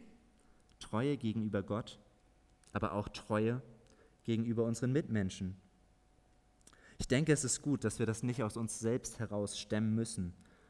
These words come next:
sondern dass wir uns an Jesus wenden und sagen dürfen, „Komm du in mein Leben hinein, füll du mich aus und hilf mir durch deinen Heiligen Geist.“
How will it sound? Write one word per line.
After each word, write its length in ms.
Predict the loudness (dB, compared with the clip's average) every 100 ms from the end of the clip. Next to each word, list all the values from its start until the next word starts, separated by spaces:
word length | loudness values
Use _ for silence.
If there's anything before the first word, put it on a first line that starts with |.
| -20 _ _
sondern 280 | -2 2 2
dass 160 | 0
wir 80 | -2
uns 120 | 0
an 100 | 0
Jesus 400 | 2 2 0 0
wenden 340 | 0 0 0 0
und 140 | 0
sagen 500 | 2 0 0 -2 -2
dürfen, 460 | 0 0 0 -4 -4 -10 -20 -20 -6
„Komm 240 | -2 0
du 180 | 0 -2
in 80 | 0
mein 200 | 0 2
Leben 220 | 2 0
hinein, 480 | -2 0 0 -2 -6 -12 -20 -20
füll 220 | 0 2
du 120 | 4 2
mich 260 | 2 0
aus 300 | -2 0 0
und 160 | 0 -2
hilf 400 | -2 0 0 0
mir 160 | 0
durch 220 | 0 -2 -4
deinen 300 | -2 -2 -2
Heiligen 360 | -6 -4 -4
Geist.“ 480 | -4 -6 -6 -12 -18